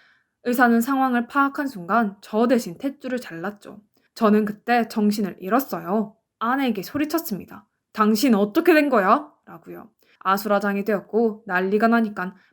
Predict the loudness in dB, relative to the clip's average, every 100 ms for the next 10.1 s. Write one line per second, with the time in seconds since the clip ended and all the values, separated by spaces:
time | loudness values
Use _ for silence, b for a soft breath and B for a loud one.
0 | _ -6 -6 -8 -14 -12 -14 -8 -6 -6
1 | -8 -10 -6 -8 -8 -18 -8 0 0 2
2 | -4 -4 -4 -4 -6 B B -4 2 2
3 | 2 -2 -8 -10 -14 -6 -4 -2 -4 -8
4 | -12 -12 -6 -6 -4 -6 -8 _ _ _
5 | _ 2 4 4 4 4 2 0 -2 -2
6 | 0 0 0 0 -2 -2 -4 -4 -2 -4
7 | -8 _ _ -4 -4 0 0 0 -2 -2
8 | -2 -4 -2 -2 -4 -4 -2 -2 -6 -8
9 | -8 -8 -6 -4 -2 0 0 -2 -4 -14
10 | -16